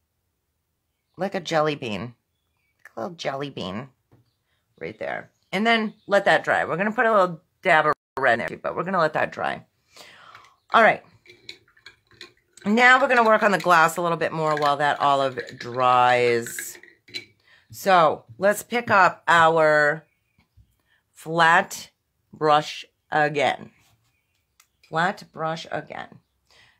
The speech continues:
And I need to rinse off this round brush. Hold on one moment. And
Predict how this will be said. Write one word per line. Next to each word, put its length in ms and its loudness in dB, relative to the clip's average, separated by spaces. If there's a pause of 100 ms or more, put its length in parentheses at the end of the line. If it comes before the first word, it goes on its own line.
(160)
And 120 -6
I 80 -4
need 180 -6
to 100 -10
rinse 280 -14
off 280 -6
this 260 -14
round 400 -4
brush. 500 0
Hold 240 -10
on 240 -8
one 420 -10
moment. 840 -8 (1600)
And 800 -4